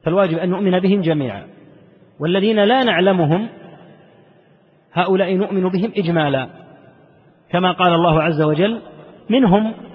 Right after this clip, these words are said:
من قصصنا عليك ومنهم من لم نقصص عليك"، فلم يذكر الله في القرآن جميع الأنبياء، بل منهم من قص خبره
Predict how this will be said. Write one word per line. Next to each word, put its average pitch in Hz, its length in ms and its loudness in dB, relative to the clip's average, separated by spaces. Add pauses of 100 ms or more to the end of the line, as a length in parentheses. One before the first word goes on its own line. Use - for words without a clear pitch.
من 202 200 0
قصصنا 175 520 -2
عليك 165 380 0 (720)
ومنهم 160 400 -2
من 202 180 0
لم 262 160 -2
نقصص 254 340 -8
عليك"، 175 240 -6 (140)
فلم 285 200 0
يذكر 196 280 0
الله 185 300 0
في - 80 -10
القرآن 185 540 -2 (480)
جميع 160 280 0
الأنبياء، 135 460 -6 (420)
بل 175 180 2
منهم 190 260 0
من 151 120 -2
قص 180 260 -6
خبره 208 540 -2